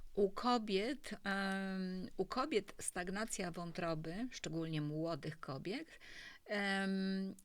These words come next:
przejawia się poprzez zespół napięcia przedmiesiączkowego, jak również bolesne pierwsze, e, jeden, dwa dni miesiączki. Em, jeżeli jest stan,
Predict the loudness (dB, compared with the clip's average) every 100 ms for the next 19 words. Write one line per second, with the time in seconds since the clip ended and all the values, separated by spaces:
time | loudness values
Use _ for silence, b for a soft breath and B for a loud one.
0 | -20 -8 -2 4 4 4 2 2 2 2
1 | 2 -2 -4 -2 -4 -2 -4 -4 -6 -2
2 | 0 2 0 0 0 0 -2 -2 -2 -2
3 | -4 -4 -4 -2 -4 -4 -4 -6 -6 -4
4 | -2 -2 -2 -2 -2 -2 -2 -4 0 0
5 | 0 -2 -4 B B B B 0 2 4
6 | 2 0 -4 -2 0 0 0 0 0 0
7 | -4 B B -4 2 4 4 4 2 4
8 | 2 2 0 2 2 2 2 2 2 0
9 | 0 0 0 0 -2 B B B 0 2
10 | 4 4 2 0 2 2 2 2 2 0
11 | -4 -8 -2 0 2 2